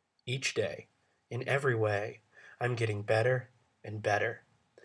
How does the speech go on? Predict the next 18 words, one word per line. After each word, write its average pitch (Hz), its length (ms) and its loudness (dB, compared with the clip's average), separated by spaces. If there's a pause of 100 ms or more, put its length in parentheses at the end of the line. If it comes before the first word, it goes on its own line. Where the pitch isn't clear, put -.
(260)
If 170 140 -10
you 190 60 0
choose 240 300 0
to 147 120 0
write 131 240 4
your 117 180 0
own, 104 320 -2 (260)
be 165 120 -4
sure 156 340 4
to - 80 -6
phrase 107 460 2
things 117 380 -2 (280)
that 127 160 -2
you 147 240 0
want 107 400 0
and 131 100 -2
appreciate, 139 640 -2 (300)
not 147 640 2